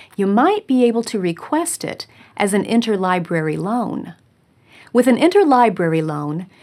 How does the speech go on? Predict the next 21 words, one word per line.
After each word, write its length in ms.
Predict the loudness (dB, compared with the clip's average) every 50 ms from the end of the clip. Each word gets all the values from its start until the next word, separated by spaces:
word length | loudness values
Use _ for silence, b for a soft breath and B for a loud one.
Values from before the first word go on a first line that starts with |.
| b b
your 420 | -4 2 4 4 6 6 6 4 4
library 720 | 2 2 0 -2 -4 -6 -6 -8 -6 -6 -6 -6 -8 -10 B B B B 0
will 180 | 0 2 2
locate 800 | 0 0 2 2 4 2 2 0 -2 -2 0 0 0 -4 -6 b b b b -6
and 260 | -2 -2 -2 0 2
borrow 440 | 2 4 4 4 4 4 2 2 2
the 120 | 2 0
book 320 | 0 2 0 0 0 -2 -8
from 340 | -8 -4 -2 0 0 0 -2 -4
another 560 | -4 -4 -2 0 2 2 2 2 2 0 -2
library 800 | -2 -4 -6 -6 -8 -8 -8 -8 -8 -6 -6 -6 -8 -8 -10 -14 -16
for 360 | -12 -4 -2 -2 0 0 -2
you. 360 | -4 -6 -8 -10 -10 -12 -16 -20 _ _ _ _ _ _ _ _ _ b b b b b b b b
Some 300 | -4 0 2 2 4 4
libraries 720 | 4 4 4 4 4 4 2 2 2 2 2 0 -2 -6 b b b
charge 460 | -8 -2 0 2 4 4 4 2 0
a 140 | -2 -6 -6
fee 440 | -8 -8 -6 -4 -4 -2 -2 -2 -2
for 180 | -4 -6 -6 -6
this 220 | -4 -4 -6 -6
service, 720 | -8 -6 -6 -6 -4 -6 -6 -6 -8 -10 -8 -10 -10 -12